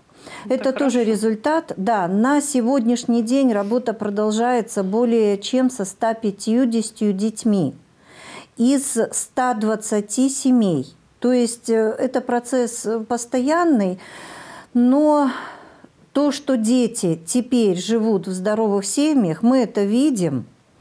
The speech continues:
Speaker 2: Даже, м, посредством рейдов понимаем, что такая семья, которая попала в поле зрения, она должна находиться на
Speaker 1: Мгм.
Speaker 2: контроле.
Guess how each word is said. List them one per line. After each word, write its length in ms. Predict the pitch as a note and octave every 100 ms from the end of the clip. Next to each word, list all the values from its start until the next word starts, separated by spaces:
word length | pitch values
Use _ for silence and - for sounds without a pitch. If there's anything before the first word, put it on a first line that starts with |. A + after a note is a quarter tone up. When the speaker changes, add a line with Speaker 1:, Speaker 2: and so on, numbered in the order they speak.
| - - C4 -
Speaker 2:
Даже, 400 | G3 B3 A3+ A3
м, 720 | G3+ F#3+ F3 G3+ G3 G#3+ - -
посредством 520 | A3 D4 C#4+ A#3 A#3+
рейдов 360 | D#4 D4+ G3+ G3
понимаем, 600 | B3 C#4 C#4 G#3+ F#3 F3
что 360 | - A#3 G#3+
такая 400 | - A#3+ C#4+ C#4
семья, 340 | C4 B3+ C#4 C#4
которая 440 | A#3 A#3 A#3+ A#3
попала 400 | A3+ G#3+ A#3+ G#3+
в 80 | G#3+
поле 260 | A#3+ A3
зрения, 420 | A3+ B3+ D4 A#3+ G#3+
она 120 | A3
должна 280 | A#3 A#3 B3+
находиться 520 | G3 G3 F3 E3+ F3
на 80 | G#3+
Speaker 1:
Мгм. 80 | F#3
Speaker 2:
контроле. 460 | E3+ E3+ D#3 E3